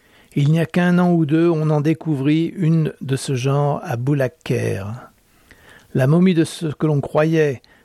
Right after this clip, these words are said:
la femme d'un pharaon sans importance s'est transformée grâce à une inscription trouvée sur une amulette pendue à son cou en celle de Sésostris, le plus grand roi de l'Égypte.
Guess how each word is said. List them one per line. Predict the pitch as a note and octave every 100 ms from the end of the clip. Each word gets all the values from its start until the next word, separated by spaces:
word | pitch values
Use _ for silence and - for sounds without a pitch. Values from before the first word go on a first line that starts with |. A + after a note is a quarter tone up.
| -
la | B2+
femme | - - D3
d'un | C3+ B2+
pharaon | - D3 C3 D3+ D#3 D#3
sans | - D3 C3
importance | A#2+ C#3 - C#3+ C#3+ -
s'est | D3+
transformée | - D#3 D3+ - D#3+ C#3+ D3+ D3+
grâce | C#3 D3 -
à |
une | C3+ C3
inscription | C#3 - - D3+ - E3 D#3+
trouvée | - D3+ D3 D3+ - - - - -
sur | - D3+
une | C3+
amulette | D3 D#3 D3+ -
pendue | D#3+ D#3+ D3+ D3+
à |
son | - C3+
cou | - D3 E3+ - - -
en | C#3+
celle | - F#3 E3
de | -
Sésostris, | - F3+ D3+ C#3 - B2+ B2 - - - D#4
le | D3+
plus | - F#3+
grand | C#3+ C3
roi | B2 B2+
de | A2+
l'Égypte. | G#2+ F#2+ - - -